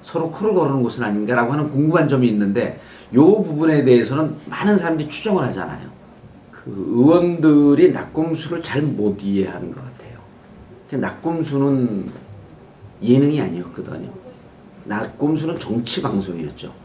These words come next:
다만 그 형식을, 어, 그전에 권위주-, 권위주의적이고 딱딱한 포장지로 포장을 했었으면 이제는 좀 부드럽고 좀 섹시하고 예쁜 포장지로 포장을 한 거죠. 본질은 하나도 안 바뀐 겁니다. 아, 정치적 문제의식을 갖고 있는 컨텐츠예요.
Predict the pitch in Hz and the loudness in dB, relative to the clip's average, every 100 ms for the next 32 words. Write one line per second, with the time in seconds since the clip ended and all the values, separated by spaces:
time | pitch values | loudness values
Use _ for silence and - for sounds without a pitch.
0 | - - 104 143 143 131 135 151 165 135 | -20 -8 0 2 2 -2 -2 -2 -4 -2
1 | 143 170 185 - - - - - 101 101 | 0 0 -2 -10 -20 -20 -20 -16 -10 -6
2 | 127 131 139 - 120 123 120 104 - - | -2 2 2 2 2 4 0 -2 -10 -8
3 | 113 127 120 120 113 107 135 139 - 180 | 0 0 2 0 -2 -4 -6 -8 -2 -2
4 | - 170 160 151 143 131 127 135 135 123 | -2 -6 -6 -4 -2 -2 -2 -4 -4 -4
5 | - 101 - 107 87 - - - - 123 | -4 -8 -8 -6 -8 -10 -20 -20 -2 2
6 | 147 170 165 151 117 107 117 101 139 139 | 4 2 2 -2 -4 -4 -4 -2 -4 -6
7 | - - 147 139 - - 190 165 131 104 | -10 -8 -6 -6 -8 -6 -6 2 2 2
8 | 151 147 139 139 120 107 151 147 104 87 | -2 -4 -2 -2 0 -2 -4 -4 -4 -6
9 | 90 - 123 - - - 127 151 185 185 | -8 -8 -10 -16 -20 -4 2 4 4 2
10 | 180 185 120 92 - 95 78 71 64 64 | 0 0 0 -2 -4 -8 -8 -8 -10 -12
11 | - - - - 101 - 123 135 - 165 | -20 -20 -20 -8 -6 -4 2 2 2 0
12 | 151 117 120 123 123 120 120 107 101 120 | 2 4 4 6 6 4 -2 -2 -2 0
13 | 139 - 208 196 175 127 87 76 | -2 -2 -4 0 0 -2 -6 -6